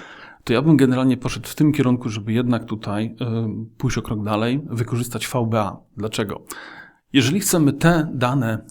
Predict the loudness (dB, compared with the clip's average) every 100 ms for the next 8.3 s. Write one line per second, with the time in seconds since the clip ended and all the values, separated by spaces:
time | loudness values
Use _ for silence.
0 | -12 -4 -2 -2 0 2 2 0 -8 -10
1 | -8 -6 -6 -6 -10 -10 -6 -4 -4 -4
2 | -4 -4 -8 -8 -6 -4 -2 0 2 2
3 | 2 0 -2 -4 -20 -20 -20 _ -4 -2
4 | 4 4 4 0 -4 -2 2 2 2 2
5 | 0 -4 -4 -4 -4 -6 -8 -6 -6 -6
6 | -6 -4 -4 -6 -6 -6 -4 -6 0 0
7 | 0 -2 -4 -6 -10 -6 -6 -6 -8 -10
8 | -6 -4 -4